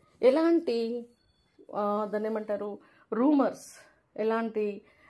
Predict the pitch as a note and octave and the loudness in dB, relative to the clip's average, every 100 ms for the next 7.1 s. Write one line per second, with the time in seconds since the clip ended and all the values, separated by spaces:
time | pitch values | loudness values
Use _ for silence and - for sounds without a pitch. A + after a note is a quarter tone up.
0 | _ - F#3+ G3 G#3+ A#3 - D#4 A3+ G#3 | _ -10 -8 -2 0 0 2 0 2 0
1 | G#3 A3+ A3 F#3+ F3+ F#3+ F#3+ F#3 F#3+ F#3 | -2 -2 -2 0 -2 0 -2 0 -2 0
2 | F3 E3 E3+ D#3 - _ _ _ _ _ | -2 -2 -4 -6 -10 _ _ _ _ _
3 | _ A#3 A3+ A#3 B3 B3 A3+ A3+ G#3+ G#3 | _ 2 6 6 6 4 4 4 4 4
4 | G#3+ G3+ G#3 G#3 F#3 G3 F#3+ F#3 F3+ G3 | 4 2 0 -2 -2 0 -2 -2 -4 -2
5 | F#3+ F#3 F3 F3 F3+ F#3 G#3+ A3 A3+ A3 | -2 -2 -2 -2 0 2 4 4 0 -2
6 | G3 F3+ F3 F3 F3 E3+ D#3+ D3+ D3+ D3 | -2 -2 -2 -2 -2 -4 -4 -4 -4 -6
7 | - | -6